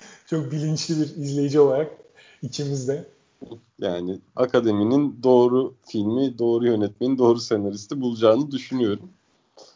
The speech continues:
Speaker 2: Ee, valla yani her maçı izledim.
Speaker 1: Ben de izledim abi. Hemen hemen her maçı izledim yani.
Speaker 2: Sekizde
Speaker 1: Bayağı maç izleyerek geçti bu hafta.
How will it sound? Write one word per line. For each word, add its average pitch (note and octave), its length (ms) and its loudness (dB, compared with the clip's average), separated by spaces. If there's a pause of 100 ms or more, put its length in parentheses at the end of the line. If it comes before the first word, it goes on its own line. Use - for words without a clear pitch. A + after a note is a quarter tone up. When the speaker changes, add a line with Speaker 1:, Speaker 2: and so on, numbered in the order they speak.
(420)
Speaker 2:
Ee, B2 40 -4 (560)
valla E3+ 400 6 (840)
yani A#2 500 -4 (920)
her G3 240 6
maçı F#3 300 0
izledim. D3+ 380 -2 (1400)
Speaker 1:
Ben D#3 380 2
de C#3+ 280 2
izledim B2 360 -8
abi. A2+ 240 -4
Hemen C3+ 260 -6
hemen C3 160 -2
her C#3 180 2
maçı B2+ 220 -6
izledim A#2 260 -8
yani. G#2+ 140 -12
Speaker 2:
Sekizde D#3 140 0
Speaker 1:
Bayağı D3+ 200 6
maç D#3+ 180 4
izleyerek C#3+ 360 4
geçti B2 260 -8
bu A#2 100 -4
hafta. A2+ 240 -10